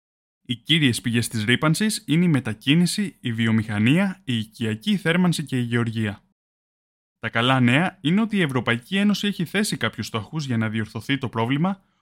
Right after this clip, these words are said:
όμως τα κακά νέα είναι ότι αυτοί οι στόχοι αφορούν το έτος δύο χιλιάδες τριάντα πέντε και ότι δεν ξέρουμε αν θα καταφέρουμε να τους πετύχουμε. Ως συνήθως γίνονται κάποια πράγματα, αλλά πολύ αργά.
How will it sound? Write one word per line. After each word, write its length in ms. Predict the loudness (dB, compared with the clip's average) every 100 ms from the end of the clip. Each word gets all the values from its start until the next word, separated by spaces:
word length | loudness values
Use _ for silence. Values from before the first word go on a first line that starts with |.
| _
όμως 240 | 0 2 2
τα 100 | -2
κακά 360 | -2 2 2
νέα 440 | 4 4 2 -2 -2
είναι 200 | 0 2
ότι 180 | 2 -2
αυτοί 280 | -4 -2
οι 100 | -2
στόχοι 320 | 0 -2 -2 -2
αφορούν 320 | 0 2 2
το 100 | 0
έτος 220 | -2 -2
δύο 100 | -2
χιλιάδες 340 | -2 -2 -2
τριάντα 300 | -2 -4 -2
πέντε 440 | -2 -2 0 -4 -4 _ _ -10
και 100 | -6
ότι 120 | -2
δεν 140 | -2
ξέρουμε 300 | 2 4 6
αν 60 | 4
θα 100 | 2
καταφέρουμε 560 | -2 -2 0 2 2
να 80 | 0
τους 100 | -4
πετύχουμε. 520 | -8 -8 -8 -8 -10 _ _ _ _ _ _ _ _
Ως 180 | -6 -2
συνήθως 420 | 2 2 2 0
γίνονται 340 | 4 6 4
κάποια 300 | 2 -2 -4
πράγματα, 440 | 0 2 4 2 2
αλλά 180 | 0 0
πολύ 280 | 2 2
αργά. 280 | 0 -2 -8